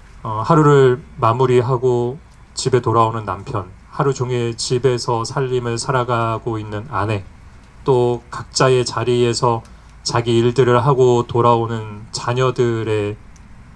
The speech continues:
삶을 혹은 그 상대방의 생각을, 혹은 그 상대방이 하는 이야기들을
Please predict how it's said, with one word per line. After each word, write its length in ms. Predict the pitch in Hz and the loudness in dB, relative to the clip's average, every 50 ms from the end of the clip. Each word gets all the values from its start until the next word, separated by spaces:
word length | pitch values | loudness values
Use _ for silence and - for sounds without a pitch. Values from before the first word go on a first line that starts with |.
| - - - | -20 -12 -10
삶을 680 | - - - 151 147 151 147 135 120 95 82 - - - - - - | -8 -4 0 2 2 2 2 2 0 -2 -4 -6 -14 -20 -12 0 0
혹은 640 | 139 131 143 135 135 127 123 120 120 120 117 127 147 180 - - - - - - - - - - - - - | 2 4 4 4 2 2 -2 -8 -10 -10 -12 -14 -16 -18 -20 -20 -20 -20 -20 -20 -20 -20 -20 -20 -20 -16 -4
그 120 | - 127 | -4 -2
상대방의 540 | 104 135 135 135 135 127 127 123 117 117 110 | -2 0 0 0 0 0 0 0 -2 -4 -6
생각을, 600 | - - 147 139 127 139 123 117 - 98 90 87 - - - - - - - - - | -4 -4 -4 -2 0 0 0 0 -2 -6 -6 -8 -14 -20 -20 -20 -20 -20 -20 -4 -2
혹은 300 | 139 123 127 120 120 117 | 0 0 0 -2 -2 -4
그 400 | - - 131 123 123 123 123 123 | 0 2 4 4 4 4 2 2
상대방이 600 | 120 - 151 139 135 139 135 131 131 123 120 120 | 0 -4 -6 -4 -2 -2 0 0 0 -2 -2 -4
하는 280 | 120 139 139 131 123 113 | -4 -4 -4 -4 -6 -8
이야기들을 800 | 113 120 139 160 165 160 165 147 135 127 151 175 135 98 90 | -6 -2 0 0 2 0 0 0 0 0 2 0 -2 -2 -4